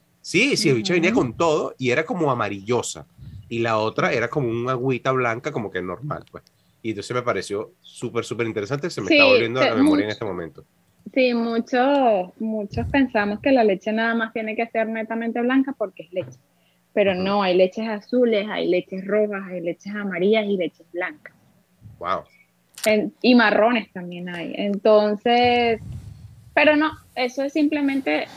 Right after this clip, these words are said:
Speaker 2: tu cuerpo que es así, tu cuerpo que reaccionó a, a que,
Speaker 1: Que está,
Speaker 2: a que la
Speaker 1: eh.
Speaker 2: leche sea así, pero no es que está mala, no es que nada, no,
Speaker 1: O sea, está
Speaker 2: no es que
Speaker 1: respondi-,
Speaker 2: tenga
Speaker 1: sale, eh, el cuerpo está respondiendo y produciendo la leche que está pidiendo el bebé, básicamente.
Speaker 2: Correcto.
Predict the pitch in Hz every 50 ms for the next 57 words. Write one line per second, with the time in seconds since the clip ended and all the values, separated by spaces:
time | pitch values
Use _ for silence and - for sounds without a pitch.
0 | - - - - - 240 208 - - 247 247 233 196 - - 269 - - 269 269
1 | 262 247 262 - - 302 330 392 392 392 - 277 - - 233 214 - 240 226 294
2 | 277 277 262 233 214 202 _ 226 208 208 202 196 196 202 220 - - 233 233 214
3 | - - 196 185 - 190 185 180 180 180 - 190 180 180 - 185 185 185 185 185
4 | 185 - 208 - 240 240 240 - - 339 370 - - 262 240 226 214 208 208 202
5 | - _ - - _ - 220 208 214 226 247 269 269 262 254 247 247 247 247 240
6 | 233 214 196 - - 202 196 196 196 190 190 185 190 196 196 202 202 196 - -
7 | - - 190 - - - 202 127 120 123 - - 123 117 107 - - - 135 131
8 | 139 143 120 123 120 - 120 113 110 - 120 113 120 117 139 127 131 139 - 117
9 | 110 117 127 143 180 - - - 101 - 110 107 113 110 101 92 - 95 104 98
10 | 90 - - 95 90 95 92 87 82 80 78 - - - - - 87 82 78 -
11 | - _ _ 269 262 240 - - - -